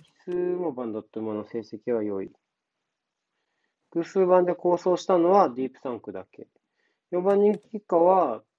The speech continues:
前走奇数番プラス、今回馬番一番、十番に入った馬が狙い目。予想人気四番以下の中穴の中では、ストゥーティーとか、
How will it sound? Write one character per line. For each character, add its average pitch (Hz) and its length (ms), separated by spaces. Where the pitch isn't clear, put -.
前 165 140
走 165 220
奇 - 100
数 156 340
番 147 240
プ 156 160
ラ 139 140
ス、 170 240
今 160 180
回 139 160
馬 117 180
番 117 180
一 110 180
番、 113 180
十 110 140
番 107 120
に 104 60
入 110 100
っ - 20
た 117 80
馬 156 160
が 135 100
狙 101 300
い 98 60
目。 98 160
予 143 100
想 202 300
人 208 320
気 185 380
四 160 280
番 175 300
以 165 160
下 113 320
の 135 140
中 139 280
穴 135 160
の - 100
中 135 280
で 120 100
は、 120 140
ス - 160
ト 220 100
ゥ 214 140
ー 175 40
テ 110 100
ィ 104 140
ー - 80
と 101 120
か、 123 580